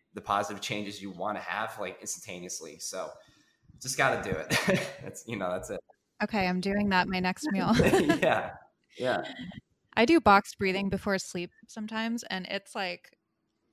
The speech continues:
Speaker 2: I don't know, for me, it's more powerful than, like, any drug <laughs> or supplement or anything.
Speaker 1: Oh, for sure. Yeah.
Speaker 2: You never did competitions, did you?
Speaker 1: No, I didn't,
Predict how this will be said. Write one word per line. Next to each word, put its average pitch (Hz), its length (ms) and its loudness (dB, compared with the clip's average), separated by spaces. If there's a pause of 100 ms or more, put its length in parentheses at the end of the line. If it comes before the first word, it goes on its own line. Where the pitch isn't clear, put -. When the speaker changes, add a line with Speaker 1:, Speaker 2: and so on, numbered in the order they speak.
(880)
Speaker 2:
I 180 160 0
don't 175 140 -2
know, 175 180 -2
for 196 220 -6
me, 190 480 -4
it's - 420 -8 (140)
more 185 200 -4
powerful 175 560 -2
than, 160 200 -6
like, 170 320 -10 (200)
any 165 400 -8 (220)
drug 165 480 -4
<laughs> - 440 2
or 226 120 -4
supplement - 720 -6
or 190 80 -4
anything. 190 600 -6 (680)
Speaker 1:
Oh, 190 200 4
for - 100 -4 (100)
sure. 156 220 -4 (320)
Yeah. - 920 -14
Speaker 2:
You 269 100 -2
never 302 220 0
did 180 200 -2
competitions, 180 720 -4
did 185 180 -10
you? 262 260 -6 (1040)
Speaker 1:
No, 143 180 -2
I 131 140 0
didn't, 156 300 -4